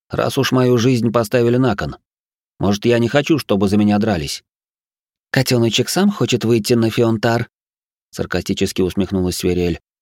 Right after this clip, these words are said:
оценивающе взглянув на меня. «Тогда лучше отдай нам криптор, подними лапки и сам иди к речным. Ручаюсь, из тебя выйдет отличный трель».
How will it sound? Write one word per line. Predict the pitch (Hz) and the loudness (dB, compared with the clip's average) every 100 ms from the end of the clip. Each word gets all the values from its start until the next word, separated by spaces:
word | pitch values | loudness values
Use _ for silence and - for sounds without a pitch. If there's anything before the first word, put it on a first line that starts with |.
| _ - | _ -8
оценивающе | - 104 107 104 101 104 | -6 -2 2 2 2 2
взглянув | 95 98 98 90 | 0 0 0 0
на | 87 | -2
меня. | 87 82 80 - _ _ _ _ _ _ - | 0 -2 -4 -8 _ _ _ _ _ _ -4
«Тогда | 147 147 | -2 2
лучше | 147 143 151 | 2 2 2
отдай | 147 135 139 | 0 2 2
нам | 131 131 | 2 2
криптор, | 123 131 - 98 - _ | 2 -2 0 -4 -4 _
подними | - 107 120 117 | -2 2 2 2
лапки | 110 117 - | 2 0 0
и | 165 | 0
сам | 139 120 113 | 0 0 0
иди | 117 117 | 0 0
к | 120 | 0
речным. | 120 - 120 113 - _ _ _ _ _ _ | -2 0 0 0 -6 _ _ _ _ _ _
Ручаюсь, | 127 147 - 95 87 - - | -2 0 0 0 -2 -4 -8
из | - - | -8 -2
тебя | 117 123 | 0 0
выйдет | 120 131 127 | 0 0 -2
отличный | - 104 131 131 131 | -2 -4 -2 -2 -2
трель». | 123 127 117 82 76 | -2 0 0 0 -4